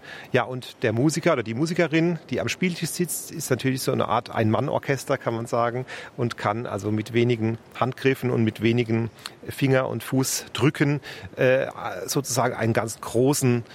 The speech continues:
Orchesterklang erzeugen. Also einen Klang, äh, wie ihn sonst nur eben ein großes Sinfonieorchester leisten kann. Und das ist natürlich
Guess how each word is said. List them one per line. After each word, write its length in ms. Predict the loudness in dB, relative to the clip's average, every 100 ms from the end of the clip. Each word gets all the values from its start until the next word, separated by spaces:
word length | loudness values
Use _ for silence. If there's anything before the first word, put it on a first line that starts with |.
| -8 -6
Orchesterklang 800 | -2 -2 0 -2 0 0 -2 -8 -16 -10
erzeugen. 440 | -6 0 2 2 0
Also 160 | 0 -2 0
einen 240 | -2 -2
Klang, 360 | 0 0 0 -6 -10 -16 0
äh, 220 | 2 2
wie 120 | -2
ihn 200 | -2 0
sonst 260 | 2 0 2
nur 140 | 0
eben 220 | 2 0 0
ein 100 | -2
großes 360 | -4 -4 -2
Sinfonieorchester 1000 | -2 0 2 0 -2 -6 -6 -2 0 0 -6 -20 -6
leisten 400 | 0 0 -2 -6
kann. 240 | -4 -2
Und 120 | 0 0
das 140 | -2
ist 180 | -6 -4
natürlich 480 | -2 -2 -2 -4